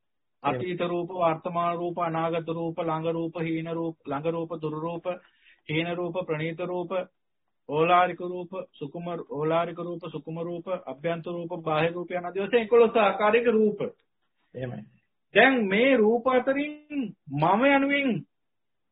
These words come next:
Speaker 1: ගන්න පුළුවන් නිශ්චිත රූපේ කෝකද?
Speaker 2: එහෙම එකක්වත් ගන්න බෑ.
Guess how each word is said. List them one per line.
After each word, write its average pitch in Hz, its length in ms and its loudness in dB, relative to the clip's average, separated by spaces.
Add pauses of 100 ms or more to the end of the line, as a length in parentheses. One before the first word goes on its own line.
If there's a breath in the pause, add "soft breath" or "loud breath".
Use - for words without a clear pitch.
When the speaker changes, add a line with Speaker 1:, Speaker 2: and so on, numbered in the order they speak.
(800)
Speaker 1:
ගන්න 196 680 4
පුළුවන් 240 540 4
නිශ්චිත 220 340 0
රූපේ 262 360 0
කෝකද? 233 320 4 (1500)
Speaker 2:
එහෙම 165 260 -2
එකක්වත් 180 380 0
ගන්න 196 280 2
බෑ. 190 300 2